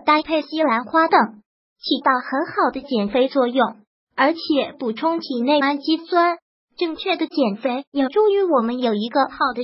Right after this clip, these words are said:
身体素质。有的女人在减肥的时候急于瘦身，开始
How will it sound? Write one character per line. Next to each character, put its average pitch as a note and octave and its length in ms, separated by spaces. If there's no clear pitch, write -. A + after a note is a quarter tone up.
身 D#4 180
体 C4 180
素 C4+ 220
质。 B3 320
有 A3+ 160
的 C#4+ 80
女 C#4+ 160
人 A#3 320
在 D4 140
减 G#3+ 240
肥 B3 180
的 E4 120
时 B3+ 260
候 A#3 340
急 C4+ 160
于 D4+ 160
瘦 D4+ 160
身， F4 320
开 C#4 180
始 D4 60